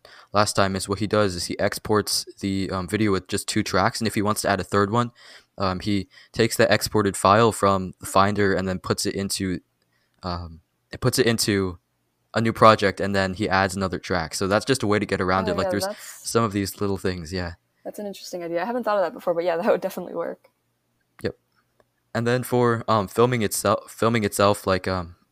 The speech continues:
Speaker 1: if you're doing an unboxing, have you ever thought about doing, like, multiple angles or, I don't know, just doing other things, mixing it up instead of just, like, sitting down and talking?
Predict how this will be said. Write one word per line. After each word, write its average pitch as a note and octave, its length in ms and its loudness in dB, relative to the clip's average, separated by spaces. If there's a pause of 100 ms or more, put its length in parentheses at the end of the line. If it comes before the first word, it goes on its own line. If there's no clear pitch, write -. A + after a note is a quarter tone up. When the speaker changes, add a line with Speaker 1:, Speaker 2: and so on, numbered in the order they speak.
Speaker 1:
if - 120 -6
you're C3+ 100 4
doing C#3 180 4
an A2+ 140 4
unboxing, G2+ 380 4
have G#2+ 120 0
you A2+ 80 2
ever A2 140 0
thought A2 180 4
about G#2 240 4
doing, G#2+ 220 0
like, F#2 220 -4
multiple G2+ 360 0
angles G#2 480 0
or, G2 260 0 (580)
I - 60 0
don't G#2+ 140 0
know, F#2+ 140 -2
just G#2 220 -2
doing A#2 200 2
other G#2+ 220 4
things, G#2+ 280 -4
mixing G2+ 340 -2
it F#2 80 0
up G2+ 240 -2
instead F#2+ 240 -4
of G2+ 80 -6
just, - 260 -4
like, F2 180 -6
sitting G2+ 220 -2
down F#2+ 240 -2
and E2 60 -10
talking? G#2+ 420 -4